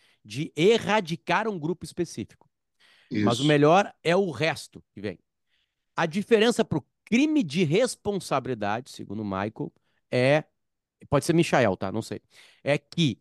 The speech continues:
Speaker 1: o, abro aspas, o crime contra a humanidade não tem o elemento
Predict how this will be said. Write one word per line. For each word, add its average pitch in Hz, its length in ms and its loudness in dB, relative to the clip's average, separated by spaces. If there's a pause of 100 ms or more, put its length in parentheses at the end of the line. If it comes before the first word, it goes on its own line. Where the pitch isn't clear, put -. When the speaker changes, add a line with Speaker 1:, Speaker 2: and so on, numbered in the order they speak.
Speaker 1:
o, 156 120 0 (340)
abro 139 300 2
aspas, - 360 -6
o - 140 -8
crime 254 300 0
contra 214 480 2
a - 20 4
humanidade 131 560 0
não 196 220 2
tem 254 300 -2
o 226 100 2
elemento 147 600 -4